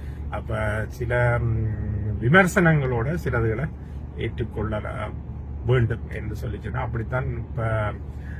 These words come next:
உலக, ம், அரங்கில வந்து, அஹ், உலக ஒழுக்குகள் அப்படியான அடிப்படையிலையும் வந்து நாடுகளை என்ன எடுத்துக்கொண்டீங்கன்றனாலும் பிரச்சனைகளின் அடிப்படையில் எடுத்துக்கொண்டாலும் அப்படித்தான் இருக்கு மக்களே. நன்றி, வணக்கம், வாழ்தல். இது இன்றைக்கு கனடாவில் ஒரு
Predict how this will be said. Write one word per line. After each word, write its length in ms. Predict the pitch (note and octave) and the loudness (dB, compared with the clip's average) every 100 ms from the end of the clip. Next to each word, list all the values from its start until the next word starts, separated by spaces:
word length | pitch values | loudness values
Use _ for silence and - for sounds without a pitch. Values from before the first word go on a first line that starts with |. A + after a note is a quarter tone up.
| - | -6
உலக, 340 | - A#2 B2 B2 A#2 A2+ A2 G#2+ | -2 2 4 4 2 2 2 0
ம், 200 | G#2 G#2 - - - - - | -2 -4 -4 -8 -8 -8 -6
அரங்கில 760 | A#2 A2 A2 A#2 A#2 A2+ A2 | -4 -4 -2 0 0 0 -2
வந்து, 360 | G#2 F#2+ G2+ C#3+ - - - - - | -2 -4 -4 -4 -6 -10 -10 -10 -10
அஹ், 180 | A2 G#2+ | -4 -2
உலக 320 | A2 A#2 A#2 | 2 2 4
ஒழுக்குகள் 580 | A2+ C3 A2+ B2 A2 G#2 G#2+ G2+ - - - | 4 2 2 0 0 0 -2 -6 -8 -10 -10
அப்படியான 420 | - A2+ A2+ G#2+ | -6 -4 -2 -2
அடிப்படையிலையும் 640 | G#2 G#2+ A2 G#2 G2+ F#2+ | -2 -2 -2 -4 -4 -6
வந்து 220 | F#2+ G2+ | -6 -4
நாடுகளை 480 | A#2+ A#2+ A#2 A2 A2 | 0 2 2 2 2
என்ன 80 | A2 | 0
எடுத்துக்கொண்டீங்கன்றனாலும் 1160 | G#2+ - G2+ G2+ F#2+ G2 F#2 F#2 F#2+ F#2+ G2+ - | -2 -4 -6 -6 -8 -8 -8 -8 -6 -6 -6 -6
பிரச்சனைகளின் 520 | A2+ G#2+ A#2 A2 G#2+ | -6 -2 -2 -2 -2
அடிப்படையில் 460 | G2+ G#2 - - F#2 | -4 -4 -8 -8 -8
எடுத்துக்கொண்டாலும் 640 | - - - F#2+ F#2 - - - - - | -8 -8 -8 -8 -8 -8 -8 -8 -10 -8
அப்படித்தான் 480 | G#2+ G2+ A2+ A#2+ A2+ | -6 -6 -2 -2 0
இருக்கு 240 | A2+ G#2+ | -2 -4
மக்களே. 360 | G2+ G2+ G#2+ A2 - - - - - | -6 -4 -4 -4 -6 -10 -10 -12 -8
நன்றி, 540 | A#2 A#2 A#2 A2+ A#2 A#2 | -4 -2 0 0 0 0
வணக்கம், 720 | G#2 A2 A#2+ - A#2+ G#2+ G#2+ | 0 -2 -2 -4 -4 -4 -2
வாழ்தல். 420 | G#2+ A2+ A#2+ A#2 | 0 0 0 0
இது 300 | A2 A2 B2 | 0 -2 0
இன்றைக்கு 320 | A#2+ A#2 G#2+ - | 0 0 -2 -2
கனடாவில் 420 | A#2 A#2 A2+ A2+ | 0 4 4 4
ஒரு 540 | A#2+ A2+ A2 B2 B2 | 2 0 0 -2 -4